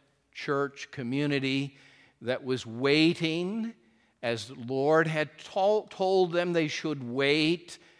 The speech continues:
until his promise, the promise of the Father, would be fulfilled. So there they are, meeting together, gathered together.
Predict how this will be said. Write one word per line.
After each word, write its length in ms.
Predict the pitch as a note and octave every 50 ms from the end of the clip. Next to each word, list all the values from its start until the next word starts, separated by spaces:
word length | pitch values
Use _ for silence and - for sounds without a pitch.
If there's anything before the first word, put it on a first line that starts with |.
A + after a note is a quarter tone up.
| _ _ _ _ _ - -
until 360 | C3+ C3+ A#2+ C#3+ D3 C#3+ B2+
his 260 | A2 C#3+ C#3+ A#2+ -
promise, 840 | - - - D#3 D#3+ D#3+ E3 F3 E3+ E3+ E3+ E3+ D#3+ - - - -
the 120 | - B2+
promise 540 | - - - D#3+ D#3+ D#3 E3 E3+ D#3+ D3+ -
of 100 | F3 C#3
the 100 | D3+ C#3+
Father, 600 | - - C#3+ C3 A#2+ A#2+ A#2+ A2+ C3 B2+ B2 B2 - - - - - _ _ -
would 240 | A#2 A#2 B2 A#2+ A2
be 220 | B2 B2 B2 B2+
fulfilled. 720 | - - E3 D3+ C#3+ - - G#3 G#3+ F3 D3 B2 A2 - -
So 180 | - D3+ C3+
there 400 | A#2+ G2+ - A#2+ B2 C3+ D3+ E3+
they 220 | E3 F3 F#3 F#3 G3
are, 420 | G#3+ A#3 B3 A3+ G3 D3+ C3 B2+ - - - - - _ _ _ _ -
meeting 640 | A#2 B2 C3+ D#3+ F#3 G3 E3+ F3+ G3+ G3 F#3+ F3+
together, 680 | D3 F#3+ D3+ C3 D3 C#3 C3+ C#3+ D#3 F3+ G#3 B3 C4+ B3+ - - - - _ _ _ _ _ _ - -
gathered 600 | - - D#3 E3+ G3 A3 A3+ A3+ B3 B3 G#3 F#3+
together. 680 | A#3 A3+ - C#3 C#3+ D3 D3+ D3 G#3 B3 C4+ C#4+ C4+